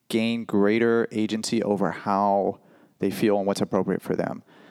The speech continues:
Um, because there might be certain seasons and times in your life where you could do a cold plunge three or four times a week,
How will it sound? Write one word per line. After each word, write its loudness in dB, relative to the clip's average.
Um, 0
because 0
there 0
might -2
be -2
certain -4
seasons -2
and -8
times -4
in -2
your 0
life 0
where 2
you -2
could -6
do 0
a -4
cold -2
plunge -4
three 0
or 0
four -2
times -4
a -4
week, -2